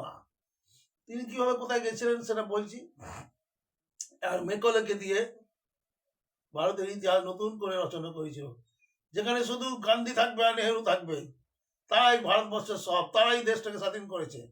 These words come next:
এটাই লেখা হবে ইতিহাসে, আর সব বাদ।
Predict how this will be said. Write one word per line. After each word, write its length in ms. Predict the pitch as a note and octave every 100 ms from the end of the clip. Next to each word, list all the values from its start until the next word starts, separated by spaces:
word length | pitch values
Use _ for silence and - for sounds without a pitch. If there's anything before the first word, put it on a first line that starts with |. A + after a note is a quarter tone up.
| _ _ _ _ _ -
এটাই 280 | A3 B3+ A#3+
লেখা 280 | A3+ G#3
হবে 120 | G#3 G3+
ইতিহাসে, 440 | F#3+ F3 - - - _ _ _ _ _ -
আর 180 | G3 G3
সব 260 | F#3+ G3 E3
বাদ। 360 | E3 D#3 B2